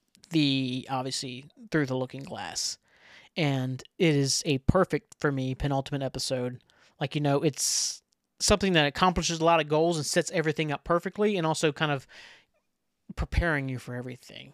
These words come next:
you know, 'cause, you know, Charlie doesn't swim out the window, let's say. Um, yeah, and then the only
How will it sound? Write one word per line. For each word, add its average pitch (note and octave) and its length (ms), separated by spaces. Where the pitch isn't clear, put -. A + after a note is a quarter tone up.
you E3 120
know, D3 200
'cause, C#3 300
you D3+ 120
know, - 140
Charlie F3 300
doesn't E3 220
swim D#3 240
out C#3+ 120
the C#3+ 80
window, C3 360
let's - 200
say. - 300
Um, E3 600
yeah, G#3 200
and E3+ 140
then D#3 280
the E3 180
only C4+ 520